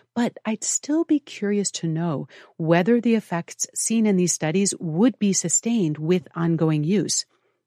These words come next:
If you were using this to give you an edge in competition, you'd probably want to know that. But of course, Georgia wasn't asking about using Zynamite in competition.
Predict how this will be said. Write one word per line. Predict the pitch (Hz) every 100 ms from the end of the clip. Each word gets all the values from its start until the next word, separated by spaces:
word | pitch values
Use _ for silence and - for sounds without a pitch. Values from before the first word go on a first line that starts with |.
| -
If | -
you | 220
were | 247
using | 180 180 202 240
this | 247
to | -
give | 165 185
you | 190
an | 175
edge | 170 160
in | - 165
competition, | - 156 151 - 180 262 247 - - - -
you'd | 185 - -
probably | - 196 302 208 151
want | 147 139
to |
know | 139 226
that. | 147 - - _ _ _ _ _ _ _ _ _ _ _ -
But | 220
of | 233
course, | 254 226
Georgia | - 285 294
wasn't | 254 214
asking | 165 156 175 165
about | 156 156 -
using | 160 160 170
Zynamite | 147 143 151 147 -
in | 160
competition. | - 147 165 - 139 -